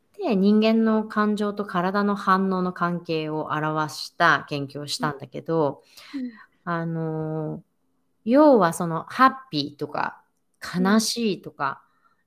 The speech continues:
Speaker 1: うつうつしているとか、
Speaker 2: うん。
Speaker 1: えー、愛を感じるとか、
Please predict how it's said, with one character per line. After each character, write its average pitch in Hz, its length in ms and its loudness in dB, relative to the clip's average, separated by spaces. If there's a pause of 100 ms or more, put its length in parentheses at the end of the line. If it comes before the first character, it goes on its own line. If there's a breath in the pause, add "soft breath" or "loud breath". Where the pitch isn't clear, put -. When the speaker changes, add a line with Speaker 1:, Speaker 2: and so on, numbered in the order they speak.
(220)
Speaker 1:
う 226 120 0
つ 233 180 -2
う 175 120 2
つ 156 200 -8
し - 140 -8
て 160 100 -6
い 139 180 -4
る 143 180 -10
と - 140 -20
か、 143 340 -4 (400)
Speaker 2:
う 254 40 -10
ん。 226 300 -12
Speaker 1:
え 151 720 -16
ー、 - 40 -
愛 220 380 6
を 165 80 2
感 143 320 -6
じ 139 160 -8
る 147 180 -10
と - 140 -20
か、 143 340 -2